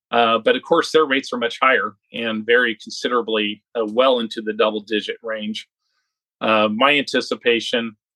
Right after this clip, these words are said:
is that new entrants that we talked about, um, just a while ago, uh, into the home equity space are, are gonna work to arbitrage, if you will,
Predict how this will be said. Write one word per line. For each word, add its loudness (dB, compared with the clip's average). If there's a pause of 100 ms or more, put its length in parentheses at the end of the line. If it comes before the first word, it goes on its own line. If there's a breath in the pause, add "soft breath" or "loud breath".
(500)
is -4
that 0
new 4
entrants -2
that 0
we -12
talked -2
about, 2 (140)
um, -6 (260)
just 0
a -6
while 6
ago, 2 (640)
uh, 0
into 0
the 2
home 0
equity 2
space -2
are, 2
are 2
gonna 0
work 0
to 2 (160)
arbitrage, 2
if -12
you -6
will, 0